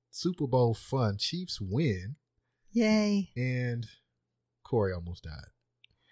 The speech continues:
Speaker 2: All
Speaker 1: So
Speaker 2: this came to you while you were s-, sleeping.
Speaker 1: I was sleeping, and it was just all in my head, and I was like, "Yeah."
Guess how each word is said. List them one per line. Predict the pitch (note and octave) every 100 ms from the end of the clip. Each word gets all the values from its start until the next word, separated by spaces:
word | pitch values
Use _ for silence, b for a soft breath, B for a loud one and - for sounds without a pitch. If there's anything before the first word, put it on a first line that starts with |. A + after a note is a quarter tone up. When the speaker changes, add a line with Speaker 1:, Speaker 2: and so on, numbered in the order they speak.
| b b
Speaker 2:
All | F3+ A3+
Speaker 1:
So |
Speaker 2:
this | A#3+ -
came | G3 F3 E3+ E3
to | - D#3+
you | C#3+ C#3
while | C#3 C3+
you | C#3
were | B2+
s-, | A#2 -
sleeping. | - - - - - - - B2+
Speaker 1:
I |
was | G#2 A#2
sleeping, | B2 F3 C#3 A2
and | G#2
it | G#2
was | G2
just | G#2+ G#2+
all | A#2 C3 B2+
in | A#2+
my | A2+
head, | B2+ A#2
and | G#2+
I |
was | F#2
like, | F2+ E2
"Yeah." | F#2 G#2+ E2